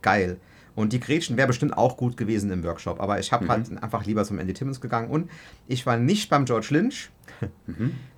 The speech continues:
Speaker 1: Das hab ich entschieden, als der abends gejammt hat. Und, äh,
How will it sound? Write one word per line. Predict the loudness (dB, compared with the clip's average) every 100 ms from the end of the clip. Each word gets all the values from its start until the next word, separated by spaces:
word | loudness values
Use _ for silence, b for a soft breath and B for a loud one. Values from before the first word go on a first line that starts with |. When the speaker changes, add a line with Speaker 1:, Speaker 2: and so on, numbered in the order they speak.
| -10
Speaker 1:
Das | -4 0
hab | 2
ich | 0
entschieden, | -4 -2 -2 0 -2 -2
als | 2 4 4 2
der | 4
abends | 6 4 2
gejammt | -4 0 0 0
hat. | -4 -6 -12 _ -20 _ _ _
Und, | -4 -2 -2 -4
äh, | -4 -2 -2